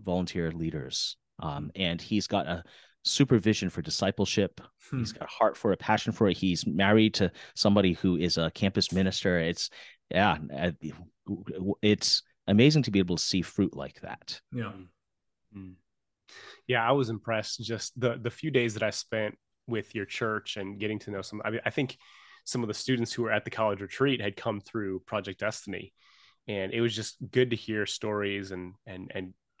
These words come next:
Speaker 3: so inspiring to see how your church has been able to, you know, not just do this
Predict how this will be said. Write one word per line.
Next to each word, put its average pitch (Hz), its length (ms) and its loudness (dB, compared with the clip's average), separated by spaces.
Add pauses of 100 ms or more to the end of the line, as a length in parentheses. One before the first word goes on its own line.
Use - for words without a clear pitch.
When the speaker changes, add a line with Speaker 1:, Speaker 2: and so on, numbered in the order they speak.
(100)
Speaker 3:
so 147 480 -2 (800)
inspiring 110 720 0
to - 100 -6
see 107 480 -2
how 101 520 0 (540)
your 113 180 2
church - 340 0
has 101 100 -10
been 101 160 -6
able 101 260 -2
to, 95 480 -6 (680)
you 110 80 -2
know, 101 80 2
not 135 180 4
just 117 240 -2
do 135 180 4
this 120 140 -4